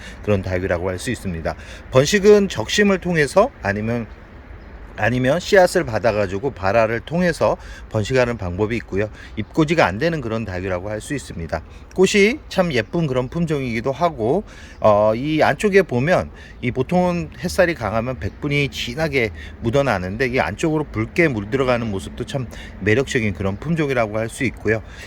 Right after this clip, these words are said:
이 번식을 할 때 분지를 합니다. 얼굴 하나가 두 개로 나눠지는 참 특이한 동용종 두들레아에서만 발생할 수 있는 그런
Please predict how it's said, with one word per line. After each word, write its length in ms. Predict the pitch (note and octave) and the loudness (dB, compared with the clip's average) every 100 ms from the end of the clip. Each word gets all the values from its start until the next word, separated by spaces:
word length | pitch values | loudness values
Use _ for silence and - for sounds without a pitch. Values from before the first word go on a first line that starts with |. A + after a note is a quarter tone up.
| - | -2
이 220 | C#3+ D#3 | 0 0
번식을 380 | - D3 G3 G#3 | 2 2 4 4
할 100 | F#3 | 6
때 120 | G3 | 4
분지를 540 | - C3 E3+ A3 G3 | 0 0 2 4 4
합니다. 360 | C3 G2 F2+ G2 | 0 -4 0 0
얼굴 300 | F2+ A2 C#3 | 0 -2 -2
하나가 480 | D#3 G3 F3+ A#2+ F3+ - - - | 0 0 2 4 2 -2 -20 -20
두 120 | - | -12
개로 320 | A2 D3+ D3 C#3 | 0 2 2 2
나눠지는 600 | A2 F#2 C3+ B2+ G2+ D3 - - - | 0 0 -2 -2 -4 -4 -8 -18 -6
참 140 | - F3 | -4 -4
특이한 420 | - G#3 G3 C3+ - | -6 0 4 4 4
동용종 640 | - A#2+ C3+ D3 C#3 F#2 D#2 | -4 -2 0 0 -2 -4 -6
두들레아에서만 1000 | - A2+ D3 D3+ D3 D3 C3+ C#3+ C3 B2 | -2 2 6 8 10 8 4 2 0 0
발생할 440 | A2 - B2 G#2 | 0 0 -2 -2
수 160 | - F#2 | -4 -6
있는 160 | F2 | -4
그런 240 | G#2+ A2 | 0 -2